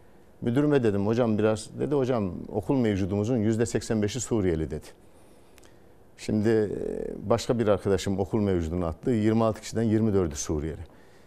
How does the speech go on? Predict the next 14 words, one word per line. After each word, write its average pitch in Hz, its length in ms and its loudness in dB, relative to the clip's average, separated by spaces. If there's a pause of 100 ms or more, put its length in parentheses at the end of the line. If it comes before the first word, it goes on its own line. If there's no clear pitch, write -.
(240)
Dolayısıyla 143 520 6
terör, 127 560 8
eğitim, 110 540 4 (600)
işte 104 240 2
milli 120 400 6
beka 120 360 4
dediğin 127 220 4
anda 110 200 2
hepsini 151 360 4
birbirine 135 420 4
bağlıyorsun. 90 540 2
Hiçbirini 131 380 0
birbirinden 127 400 4
ayırmıyorsun. 101 560 0